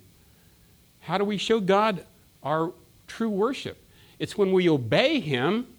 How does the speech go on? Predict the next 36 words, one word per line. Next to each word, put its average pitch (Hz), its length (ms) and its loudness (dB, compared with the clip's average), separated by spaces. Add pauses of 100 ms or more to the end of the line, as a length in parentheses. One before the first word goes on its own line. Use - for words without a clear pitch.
(340)
not 135 320 2
out 269 140 2
of 269 100 -4
fear, 202 540 0 (240)
but 127 100 -4
out 139 160 0
of 120 140 -2
love 185 280 2
and 214 80 0
respect 185 560 -2
for 170 80 -4
what 151 160 2
he's 143 180 -2
done 185 280 2
for 123 240 0
us. 95 300 -4 (720)
And 151 120 2
the 143 60 0
final 208 340 2
thing 196 280 2
that 156 120 4
our 139 120 4
response 180 560 -2
is, 131 300 -2 (260)
we 165 120 2
bless 170 500 0
his 190 220 -4
name. 160 520 -2 (800)
We 139 140 4
worship 185 500 0
him 117 260 -4
like 120 180 -8
we 143 60 -6
did 139 200 -6
this 135 200 -8
morning, 156 300 2